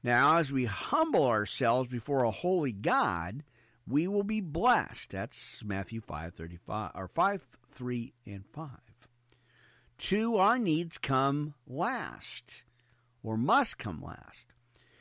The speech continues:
And Jesus gave us the ultimate example of what it means to be a servant. That's over in Hebrews chapter thirteen, eleven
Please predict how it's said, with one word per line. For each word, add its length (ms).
And 260
Jesus 560
gave 340
us 240
the 180
ultimate 480
example 580
of 100
what 260
it 80
means 380
to 80
be 220
a 80
servant. 600
That's 260
over 300
in 60
Hebrews 520
chapter 340
thirteen, 880
eleven 840